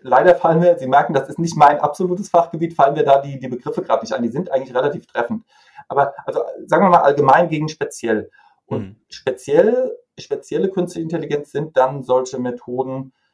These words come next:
Speaker 1: die nur Bilder verstehen können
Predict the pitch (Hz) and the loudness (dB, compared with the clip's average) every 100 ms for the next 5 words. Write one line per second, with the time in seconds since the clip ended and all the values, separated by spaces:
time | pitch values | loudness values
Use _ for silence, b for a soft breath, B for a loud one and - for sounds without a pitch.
0 | _ _ 139 135 135 - _ _ - 127 | _ _ -14 -14 -14 -18 _ _ -16 -8
1 | 143 160 151 143 123 120 117 110 - - | -2 4 4 4 4 4 4 0 -8 -14
2 | - - | -16 -20